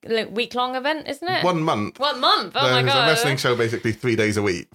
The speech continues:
Speaker 2: four
Speaker 1: Okay.
Speaker 2: days in a week.
Speaker 1: That's a lot.
Speaker 2: And they're always, like, I think most, like, I haven't watched the G one since two thousand nineteen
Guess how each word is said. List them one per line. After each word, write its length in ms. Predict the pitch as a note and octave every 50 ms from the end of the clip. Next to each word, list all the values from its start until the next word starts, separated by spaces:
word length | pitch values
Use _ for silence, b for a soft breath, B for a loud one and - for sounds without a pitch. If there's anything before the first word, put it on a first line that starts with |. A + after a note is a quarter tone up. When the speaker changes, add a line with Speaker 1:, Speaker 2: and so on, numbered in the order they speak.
| _
Speaker 2:
four 100 | - A#2+ A3+
Speaker 1:
Okay. 180 | A3+ G#3+ F#2+
Speaker 2:
days 300 | G2 G#2+ G2+ G2+ G2+ F#2 G2
in 100 | G2 G#2
a 60 | G2+
week. 320 | G#2+ B2 C#3+ C#3+ - _ _ _ -
Speaker 1:
That's 180 | - A3+ G#3+ -
a 60 | F3
lot. 100 | E3 -
Speaker 2:
And 80 | - A#2
they're 160 | A#2 A2+ - -
always, 400 | C#3 C#3 C3 A#2+ A2+ G#2+ G#2+ G2+
like, 280 | A2 G#2+ G#2 F#2 - - - _ _ _ _ _ _ _ _ -
I 60 | A#2+
think 180 | - E3+ E3+ C#3
most, 360 | C3 B2+ B2 A#2+ - - -
like, 220 | A#2+ A2 G#2 F2+ -
I 60 | -
haven't 160 | E3 F3+ C#3+
watched 180 | A#2+ G#2+ - -
the 60 | G#2+
G 140 | G2 G#2+ G2+
one 160 | F2+ E2+ F#2
since 220 | F2+ - F2+ F2 -
two 180 | - - G#2
thousand 300 | F#2 G2+ F#2 F2+ F#2+ G2
nineteen 480 | F#2+ F2 E2 D2+ - G#2 D#2 - -